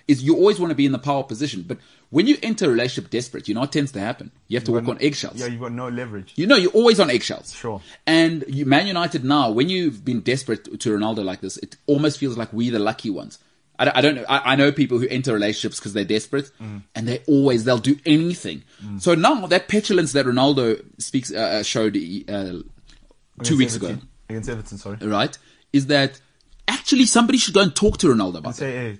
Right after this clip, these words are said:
Speaker 2: Chief, come on."
Speaker 1: But nobody can now 'cause
Speaker 2: Only one guy can, but, like, he's not involved.
Speaker 1: Who's that, Fergie?
Speaker 2: Yeah.
Speaker 1: No, but it's too late
Speaker 2: Yeah,
Speaker 1: now.
Speaker 2: it's too late. You're actually right, 'cause
Speaker 1: And,
Speaker 2: it's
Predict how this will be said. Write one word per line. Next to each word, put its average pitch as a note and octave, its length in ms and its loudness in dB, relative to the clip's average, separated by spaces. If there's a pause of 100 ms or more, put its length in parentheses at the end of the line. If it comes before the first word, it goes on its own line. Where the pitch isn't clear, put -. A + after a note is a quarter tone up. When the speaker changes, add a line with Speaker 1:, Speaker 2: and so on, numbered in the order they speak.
Speaker 2:
Chief, - 200 -14
come B2 200 -10
on." F#2 160 -12 (120)
Speaker 1:
But C3 140 0
nobody D3 320 6
can E3+ 340 0
now E2+ 240 -4
'cause C3 220 -2 (160)
Speaker 2:
Only D#3+ 200 -4
one C#3 180 0
guy B2 160 -2
can, G#2 260 -10
but, G2+ 160 -12
like, G#2+ 220 -10
he's B2+ 180 -10
not A2+ 140 -8
involved. G#2 400 -8
Speaker 1:
Who's A#2 320 -4
that, A2 120 -2
Fergie? D#3+ 400 0
Speaker 2:
Yeah. A2 220 -14
Speaker 1:
No, E4 120 8
but C#4+ 200 0
it's G#3 240 -4
too B3+ 140 0
late C4 340 6
Speaker 2:
Yeah, C#3+ 120 0
Speaker 1:
now. - 60 -6
Speaker 2:
it's - 100 -14
too C#3 60 -6
late. A#2+ 220 -6
You're A#2+ 80 -8
actually A2+ 200 -10
right, G#2+ 160 -6
'cause - 120 -6
Speaker 1:
And, - 140 0
Speaker 2:
it's - 180 -20